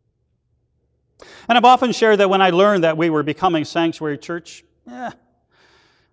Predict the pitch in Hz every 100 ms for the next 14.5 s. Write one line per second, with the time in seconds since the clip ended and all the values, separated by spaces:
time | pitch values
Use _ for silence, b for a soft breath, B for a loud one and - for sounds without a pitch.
0 | - 160 - 208 180 139 135 165 165 -
1 | 113 101 - - _ b b b b b
2 | b _ 135 123 147 135 - - 151 196
3 | 165 196 170 240 226 - - 85 _ _
4 | _ _ _ _ _ b b b b b
5 | b 170 180 196 233 180 214 190 170 190
6 | 220 185 180 170 - 185 190 156 151 180
7 | - - - 107 _ _ _ _ _ _
8 | _ b b b b b - - 214 214
9 | 196 185 170 175 - 196 165 - 185 165
10 | 147 139 131 113 B B 147 127 135 139
11 | 127 131 _ 147 139 139 220 226 147 131
12 | 101 101 107 113 120 214 208 - 170 175
13 | 196 170 139 - 160 - 135 - 175 175
14 | 135 104 127 127 147